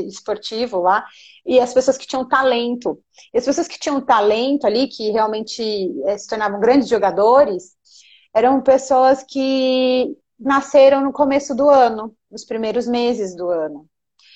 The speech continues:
Coincidentemente. E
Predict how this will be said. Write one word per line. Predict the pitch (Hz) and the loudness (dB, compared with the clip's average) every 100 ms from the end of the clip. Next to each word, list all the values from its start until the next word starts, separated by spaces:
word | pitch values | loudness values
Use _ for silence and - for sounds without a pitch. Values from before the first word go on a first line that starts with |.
| - _ _ _ _ _ - | -20 _ _ _ _ _ -2
Coincidentemente. | 330 359 370 311 320 392 370 262 233 240 240 233 - _ _ _ _ _ _ _ _ - - _ _ _ _ _ _ | 0 2 2 2 2 2 2 2 -2 -4 -6 -6 -10 _ _ _ _ _ _ _ _ -20 -20 _ _ _ _ _ _
E | - | -8